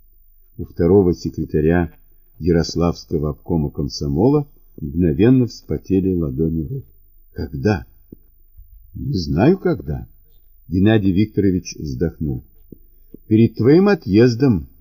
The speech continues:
в апреле, выходит". "Ровным счётом ничего не произошло, Геннадий Викторович". "Я понимаю, на сплетни у нас народ горазд.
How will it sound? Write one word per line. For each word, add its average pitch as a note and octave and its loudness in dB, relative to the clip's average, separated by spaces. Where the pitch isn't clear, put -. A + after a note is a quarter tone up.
в D#2+ -2
апреле, A#2 4
выходит". C3+ -6
"Ровным E2 -2
счётом C3 -2
ничего B2+ 0
не B2 0
произошло, A#2 -4
Геннадий F#2+ 0
Викторович". F#2+ -8
"Я C2+ -8
понимаю, F2 0
на E2+ 0
сплетни G2+ 0
у G2+ 4
нас G2 2
народ F#2 2
горазд. G2 0